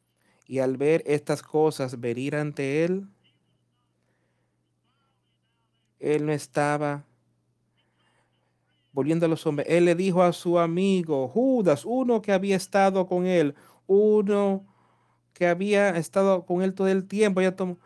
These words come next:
cuando lo señaló y que: "Judas, tú vas a traicionarme, tú has salido, me vendiste por treinta míseras piezas de plata". Mu-, eso fue lo único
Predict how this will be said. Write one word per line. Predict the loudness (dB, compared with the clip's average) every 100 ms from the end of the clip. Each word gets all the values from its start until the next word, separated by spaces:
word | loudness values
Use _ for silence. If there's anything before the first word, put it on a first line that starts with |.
| _ _
cuando | 0 2 0
lo | 0
señaló | 0 0 2 2 4 4 4 4 2 -2 -10 -20 _ _ _ _ -4
y | -4
que: | -2 -2
"Judas, | 0 0 2 2 2 2 2
tú | -2 0 2 2 2
vas | 4 4 2 0
a | 2 2 2 0
traicionarme, | 0 0 0 -2 0 2 2 2 2 0 0 -2 -12 _ _ _ _
tú | 2
has | 2 2
salido, | 0 0 0 -2 0 0
me | 2 2 0 -6 _ _
vendiste | 0 0 0 -2 -2 -2 0 0
por | 2 2 2
treinta | 0 2 2 2 0 0 0
míseras | 0 -2 -2 -2 0 0 -2
piezas | -6 -4 -2 -2 -4 -6 -6
de |
plata". | -6 -2 -2 -2 -8 -14 _ _ _ _
Mu-, | -16 -14 -16 _ _ _ _ _ _ _ _
eso | -4 -2 -4
fue | 0 2
lo | 4 2
único | 2 0 0 -2